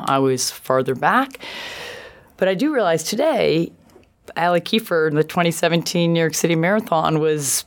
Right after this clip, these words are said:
a two forty-four marathoner, not far,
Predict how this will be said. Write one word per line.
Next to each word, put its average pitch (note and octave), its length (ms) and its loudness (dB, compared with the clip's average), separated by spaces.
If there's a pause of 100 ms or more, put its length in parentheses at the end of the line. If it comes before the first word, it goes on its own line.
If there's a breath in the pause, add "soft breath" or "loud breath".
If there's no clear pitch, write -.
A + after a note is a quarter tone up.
a C#3+ 60 0
two F3+ 200 -2
forty-four E3+ 920 -2
marathoner, E3 760 0
not E3 240 0
far, D#3+ 280 0